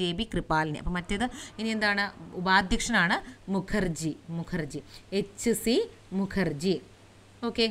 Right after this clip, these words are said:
ഇനി, ഇനി ഈ കോൺസ്റ്റിറ്റ്യൂവന്റ് അസംബ്ലിയുടെ സ്ഥിരം പ്രസിഡന്റായി ഇദ്ദേഹത്തെ തെരഞ്ഞെടുത്തു എന്ന് പറഞ്ഞു. ആരെ? ഡോക്ടർ രാജേന്ദ്ര പ്രസാദിനെ. അപ്പോൾ അതെന്നാണ് തെരഞ്ഞെടുത്തത്? കോൺസ്റ്റിറ്റ്യൂവന്റ് അസംബ്ലിയുടെ സ്ഥിരം പ്രസിഡന്റായി ഡോക്ടർ രാജേന്ദ്ര പ്രസാദിനെ തെരഞ്ഞെടുത്തത്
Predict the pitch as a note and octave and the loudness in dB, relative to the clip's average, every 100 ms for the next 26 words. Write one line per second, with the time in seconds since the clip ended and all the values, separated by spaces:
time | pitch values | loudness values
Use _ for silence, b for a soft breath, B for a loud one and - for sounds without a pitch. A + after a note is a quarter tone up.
0 | - - - - - - - - - - | -2 -16 -20 -20 -20 -20 -20 -20 -20 -16
1 | C4 E3 b b b b b b b - | -14 -14 b b b b b b b -2
2 | F4+ G4 G4 - C#4 C#4 E4+ D#4 G4 F4+ | 0 2 4 6 6 6 0 2 4 4
3 | D4+ C#4 C#4 - A3 B3+ B3+ A#3 A3 A3+ | 2 2 8 10 10 8 4 4 4 4
4 | A3+ F#3+ G#3 A3+ A#3+ A3+ G3+ F#3+ G3+ G#3 | 4 4 2 2 0 2 2 2 0 4
5 | G#3+ F#3+ F3 D3+ D3 D3 b b - G3 | 2 2 0 -2 -6 -10 b b -2 2
6 | G3+ F#3+ F#3 F3+ A3 G3+ F3 F3 G3 F#3+ | 4 4 2 0 0 2 2 2 0 0
7 | F#3 F3+ - D#3+ D#3 - - A3+ A3 G#3 | -2 -4 -2 -2 -4 -10 -6 -2 0 0
8 | G#3+ A#3 A3 G#3 G3+ G3 F#3+ G3 G3+ B | 0 0 0 0 -2 -4 -2 -4 -6 B
9 | - A#3+ C4+ C4+ E4 F#4+ F4 C4+ C4 - | -4 -2 0 0 2 2 2 0 0 0
10 | G#3 A3+ A#3+ A#3 G#3+ G#3 F#3+ G#3 G3+ G#3 | 0 0 0 0 2 2 0 0 6 6
11 | G#3+ C4+ C4+ C4 A#3 G3 F3+ D#3+ F3 F#3 | 4 0 4 6 6 6 4 2 2 4
12 | G3+ | 4